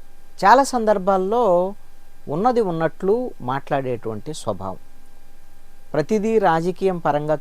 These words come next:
చూసేటువంటి వ్యవహార శైలి అయితే పవన్ కళ్యాణ్ దగ్గర లేదు.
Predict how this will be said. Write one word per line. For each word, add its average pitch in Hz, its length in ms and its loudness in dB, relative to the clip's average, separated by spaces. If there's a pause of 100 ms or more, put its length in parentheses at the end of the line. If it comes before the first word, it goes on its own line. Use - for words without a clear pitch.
చూసేటువంటి 131 1000 -4 (380)
వ్యవహార 156 380 4
శైలి 139 300 2
అయితే 180 260 -2
పవన్ 123 280 -4
కళ్యాణ్ 98 360 -6
దగ్గర 92 280 -6
లేదు. 87 300 -4